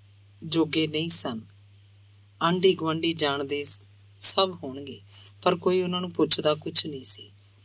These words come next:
ਤਿੰਨ ਰਾਤਾਂ, ਤਿੰਨ ਦਿਨ ਪਤਾ ਨਹੀਂ ਕਦੋਂ ਲੰਘ ਗਏ ਤੇ ਫਿਰ ਕੁਸਰ-ਮੁਸਰ ਹੋਣ ਲੱਗੀ। "ਗੰਡੇ ਦੀ ਕੁੜੀ ਕਿੱਥੇ ਹੈ? ਕਿੱਧਰ ਗਈ?" ਉਧਰ ਬੋੜ ਦਾ ਪਤਾ ਨਹੀਂ ਕਿੱਥੇ ਸੀ, ਪਰ ਮੁੰਡੇ ਦਾ ਕੀ ਸੀ?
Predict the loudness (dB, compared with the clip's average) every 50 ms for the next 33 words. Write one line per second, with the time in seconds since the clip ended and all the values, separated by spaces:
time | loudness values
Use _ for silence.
0 | _ -4 -2 -2 -2 -2 -2 -4 -4 -4 -6 -8 -10 -16 -20 -18 -18 -20 -20 _
1 | -4 -4 -4 -2 -4 -8 -10 -12 -14 -14 -18 -14 _ -4 -4 -2 -2 -2 -4 -4
2 | -4 -6 -8 -6 -6 -6 -6 -6 -8 -10 -10 -12 -14 -14 -16 -18 -18 -20 -20 -20
3 | -20 -20 -20 -20 _ _ -10 -6 -4 -2 -4 -2 -2 2 4 4 4 2 -2 -2
4 | 2 2 2 2 2 -4 -14 -16 -14 -14 -16 -18 -18 -20 -20 -20 -20 -20 _ _
5 | _ -20 -20 -20 -20 -20 _ _ -8 -4 -4 -2 0 0 0 0 0 -4 -6 -6
6 | -6 -6 -6 -6 -6 -8 -8 -6 -6 -6 -6 -6 -8 -12 -18 -20 -14 _ -8 -6
7 | -2 -2 0 0 0 -2 -6 -6 -10 -16 -20 _ _ _ _ _ _ -20 -20 -20
8 | -20 -16 _ 0 4 6 8 6 6 6 2 2 2 4 6 6 4 4 2 0
9 | 0 -2 -2 -2 -2 -4 -4 -4 -4 -2 2 2 4 2 2 -2 -10 -18 -20 -20
10 | _ _ -6 -6 -6 -6 -8 -10 -4 -2 0 0 0 -2 -2 -2 -2 0 0 0
11 | -2 -2 -6